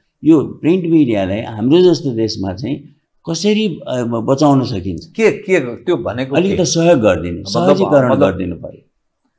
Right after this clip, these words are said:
Speaker 2: विज्ञापन
Speaker 1: यो
Speaker 2: थपिदिने?
Speaker 1: जस्तो कोभिड पछि त धेरै नै आपत परि-, परिरहेछ नि त।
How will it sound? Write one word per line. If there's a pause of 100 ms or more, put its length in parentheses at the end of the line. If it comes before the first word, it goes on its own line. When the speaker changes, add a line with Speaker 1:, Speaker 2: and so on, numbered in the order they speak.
Speaker 2:
विज्ञापन
Speaker 1:
यो
Speaker 2:
थपिदिने?
Speaker 1:
जस्तो
कोभिड
पछि
त
धेरै
नै
आपत
परि-,
परिरहेछ
नि
त।